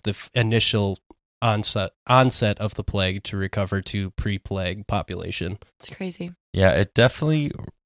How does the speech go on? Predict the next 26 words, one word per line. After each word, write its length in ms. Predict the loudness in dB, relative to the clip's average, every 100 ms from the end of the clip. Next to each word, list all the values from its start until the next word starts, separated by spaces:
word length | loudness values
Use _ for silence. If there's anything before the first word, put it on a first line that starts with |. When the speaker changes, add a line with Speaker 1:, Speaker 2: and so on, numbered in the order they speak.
| _ _ 0
Speaker 3:
for 100 | 6
lack 220 | 6 6
of 80 | 4
better 220 | 4 2
words, 360 | 4 2 2 -4
ran 460 | -6 -2 2 4 4
a 60 | 4
train 560 | 2 2 4 4 2 -4 _ _ _ 4
Speaker 1:
Yeah. 260 | 6 6 4 0
Speaker 3:
on 140 | 4 6
Italy. 400 | 6 4 2 0 _ _ -20 _ -20 -2
In 80 | 2
some 240 | 6 6 8
cases, 320 | 4 4 6
though, 120 | 8
like, 300 | 8 4 -4 _ _ _ _
the 80 | 0
Italian 440 | 2 6 6 6 4
plague 360 | 6 6 6 -2
came 320 | -2 2 2
back, 400 | 4 4 4 -4
or 60 | -2
not 220 | -2 -2 -8 -6
the 100 | -6
Italian 540 | -6 -10 -8 -8 -8
plague, 320 | -4 -4 -4